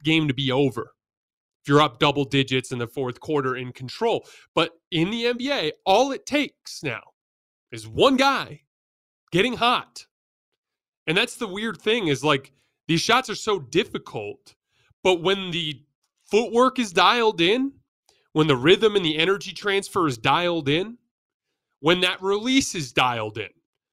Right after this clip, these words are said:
there's not really anything you can do. And the Warriors basically had their hands tied, uh, behind their back as <laughs> D'Angelo Russell slapped them, uh, to get back into the game. And then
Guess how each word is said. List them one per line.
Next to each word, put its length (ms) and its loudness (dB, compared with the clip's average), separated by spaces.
there's 140 -4
not 180 4
really 240 0
anything 260 0
you 80 0
can 120 -8
do. 320 0
And 100 2
the 60 6
Warriors 360 4
basically 440 0
had 120 0
their 120 -4
hands 280 -4
tied, 300 2
uh, 240 -2
behind 340 0
their 80 0
back 300 -4
as 100 -8
<laughs> 0 -
D'Angelo 440 0
Russell 320 -4
slapped 360 -2
them, 320 -4
uh, 240 4
to 140 -4
get 220 0
back 280 -4
into 220 -6
the 80 -2
game. 420 -6
And 100 -2
then 160 2